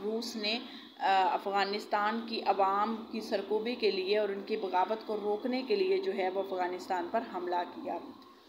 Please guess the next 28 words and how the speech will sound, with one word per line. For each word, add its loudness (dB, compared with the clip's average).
रूसी 2
फ़ौज 2
के -4
ख़िलाफ़ 2
मुजाहिदीन 2
ने, -2
अ, -8
क्या 4
किया 0
कि -6
उन्होंने -4
भरपूर 2
मुखालफत 0
की -4
और 4
वो -4
चाहते 0
थे 0
कि 0
रूस -4
जो -2
हैं -4
वो 4
अफ़गानिस्तान -2
से -2
वापस -2
चला 0
जाए 0